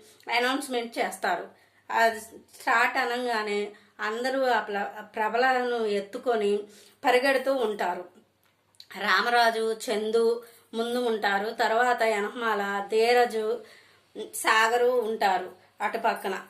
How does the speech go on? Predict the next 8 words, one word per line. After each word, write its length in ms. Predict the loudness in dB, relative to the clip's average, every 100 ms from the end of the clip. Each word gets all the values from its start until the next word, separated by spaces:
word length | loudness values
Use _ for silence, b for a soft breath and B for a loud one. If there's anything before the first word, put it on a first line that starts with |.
| b b 0
పోటీ 340 | 2 4 2 -4
స్టార్ట్ 420 | 0 2 4 2
అవుతుంది. 460 | -2 -4 -6 -6
పరిగెడుతూ 600 | -4 -2 0 0 0 -2
ఉంటారు. 440 | -2 -4 -4 -4 -6
అలా 280 | -2 -2 -2
పరిగెడుతూ 580 | -2 -2 -2 -4 -4
ఉండగా 560 | -4 -2 -4 -4 -6